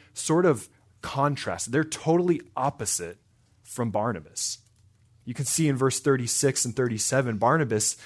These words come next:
had owned a tract of land and he sold it and brought the money and laid it at the apostles' feet. But then in verse one,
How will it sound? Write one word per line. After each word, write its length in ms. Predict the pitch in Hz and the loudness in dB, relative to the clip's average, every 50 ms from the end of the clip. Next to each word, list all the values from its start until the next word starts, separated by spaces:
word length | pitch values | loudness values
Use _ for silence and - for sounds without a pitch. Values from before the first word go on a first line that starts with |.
| - - - - | -20 -20 -18 -8
had 340 | - - 120 120 113 110 - - - _ _ _ _ - | -2 2 2 2 2 0 -4 -14 -18 _ _ _ _ -4
owned 220 | 135 151 165 151 | -2 0 0 0
a 40 | 147 | 0
tract 380 | - - - 160 147 143 143 - | -2 -2 2 2 2 2 2 0
of 140 | 139 113 117 | -2 -2 0
land 240 | 123 127 143 147 | 0 2 2 2
and 100 | 139 123 | 2 0
he 60 | 117 104 | -2 -2
sold 400 | - - - - 143 147 143 147 | -4 -2 0 2 4 4 4 2
it 100 | 127 113 | 0 -2
and 140 | 104 104 | -4 -4
brought 260 | 113 127 127 139 147 - | 0 0 2 2 0 0
the 80 | 135 | -4
money 320 | 120 113 120 131 147 135 117 | -2 0 0 0 0 0 -2
and 140 | 107 107 | -2 0
laid 200 | 113 120 131 135 | 2 2 2 2
it 120 | 135 120 123 | 2 0 -2
at 100 | 107 - | -2 -2
the 120 | 113 101 | -4 -6
apostles' 640 | 95 - - - - 127 131 - - - 113 - - | -6 -8 -6 -4 -2 -2 0 -2 -4 -4 -4 -6 -8
feet. 420 | - - - 123 127 147 - - - - _ _ _ _ _ _ _ _ _ _ _ _ _ _ _ _ _ _ _ _ _ _ | -8 -6 -6 -6 -6 -6 -6 -10 -14 -16 _ _ _ _ _ _ _ _ _ _ _ _ _ _ _ _ _ _ _ _ _ _
But 100 | - 104 | -16 -6
then 180 | - 139 147 151 | -2 0 0 0
in 140 | 143 120 104 | 0 -2 -2
verse 320 | 107 110 104 104 - - | -2 -2 -4 -4 -6 -10
one, 480 | 101 101 110 131 147 123 104 95 95 | -10 -8 -4 -4 -2 -2 -2 -4 -8